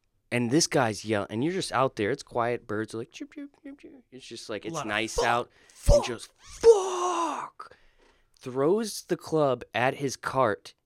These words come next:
Speaker 1: hits the cart, and I'm walking behind him, and I just see the wheel slowly coming off.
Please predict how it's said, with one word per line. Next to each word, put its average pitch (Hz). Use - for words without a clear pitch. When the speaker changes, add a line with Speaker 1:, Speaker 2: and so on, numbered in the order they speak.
Speaker 1:
hits -
the 143
cart, 127
and 117
I'm 117
walking 127
behind 117
him, 143
and 110
I 107
just 110
see 123
the 107
wheel 95
slowly 101
coming 95
off. 85